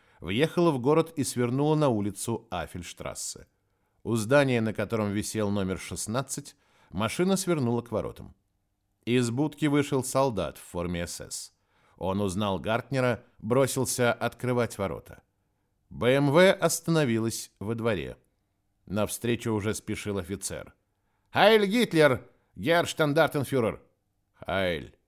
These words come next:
ответил Гартнер. Следом за ним вышли Баум и Динер. Штандартенфюрер представил офицеров. «Это», он указал на встречавшего,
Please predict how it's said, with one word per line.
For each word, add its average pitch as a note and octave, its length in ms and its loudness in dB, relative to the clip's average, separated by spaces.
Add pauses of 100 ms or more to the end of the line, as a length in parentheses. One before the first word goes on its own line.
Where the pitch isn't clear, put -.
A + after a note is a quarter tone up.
(320)
ответил E2 520 -6
Гартнер. D2+ 400 -10 (640)
Следом F3 460 2
за E3+ 100 4
ним F3+ 200 2
вышли D#3 300 0
Баум B2+ 500 2
и - 100 -10
Динер. D2+ 400 -10 (560)
Штандартенфюрер A#2+ 1000 -2
представил G2+ 800 -4
офицеров. - 640 -12 (600)
«Это», F#2+ 640 -2 (400)
он B2+ 180 2
указал A#2+ 440 2
на G#2+ 100 -2
встречавшего, F#2 880 -6